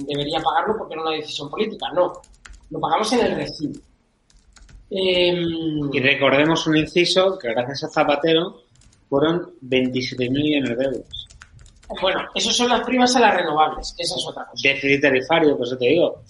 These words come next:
Speaker 1: Las
Speaker 2: Está
Speaker 1: primas a
Speaker 2: metido
Speaker 1: las
Speaker 2: ahí.
Speaker 1: renovables, que las bajó Rajoy, pero que también son primas,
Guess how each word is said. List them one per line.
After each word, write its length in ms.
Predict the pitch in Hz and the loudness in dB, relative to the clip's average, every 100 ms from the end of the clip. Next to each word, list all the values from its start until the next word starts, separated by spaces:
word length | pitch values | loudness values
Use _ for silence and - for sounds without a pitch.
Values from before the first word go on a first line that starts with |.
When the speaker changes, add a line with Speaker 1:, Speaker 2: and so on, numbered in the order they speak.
| - _ _ | -20 _ _
Speaker 1:
Las 60 | 110 | -4
Speaker 2:
Está 200 | 113 123 | -2 2
Speaker 1:
primas 280 | 208 214 208 | 2 4 4
a 20 | |
Speaker 2:
metido 100 | 220 | 4
Speaker 1:
las 120 | 220 | 4
Speaker 2:
ahí. 80 | 226 | 4
Speaker 1:
renovables, 440 | 233 247 262 262 | 4 4 4 2
que 120 | - | 0
las 140 | 170 147 | -6 -4
bajó 220 | 135 156 | -4 -2
Rajoy, 340 | 156 - 220 - | -2 0 0 0
pero 180 | - - | -4 -10
que 120 | - | -16
también 260 | - - - | -20 -20 -14
son 200 | - 143 | -14 -6
primas, 420 | 202 202 226 | 0 2 0